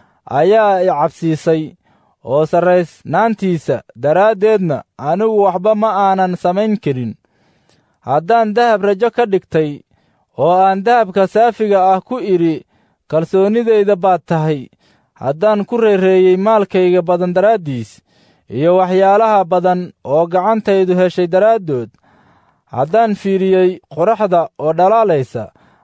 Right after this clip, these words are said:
ama dayaxa oo iftiin ku socda, oo markaas qalbigayga haddii qarsoodi loo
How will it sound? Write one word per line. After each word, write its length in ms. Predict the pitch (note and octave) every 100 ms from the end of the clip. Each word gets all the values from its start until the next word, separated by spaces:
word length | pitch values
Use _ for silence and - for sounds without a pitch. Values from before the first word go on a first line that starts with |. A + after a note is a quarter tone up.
| _
ama 300 | A#2+ D3+ F3
dayaxa 420 | F#3 A#3 A3+ F#3+
oo 220 | F#3 F#3 F#3+
iftiin 340 | - A#3 G#3+
ku 140 | A#3+
socda, 400 | A3 G3+ D3 C3 G2 _ _ _ _ _ _ _ _ _ _ -
oo 180 | D3+ G3+
markaas 420 | B3 B3 B3 G#3+
qalbigayga 600 | A3 B3 G#3+ A3 G#3 G3+
haddii 320 | G3 F#3+ A#3
qarsoodi 560 | A3 G#3+ - G3+ G#3 A#3
loo 320 | A3 A3 A#3+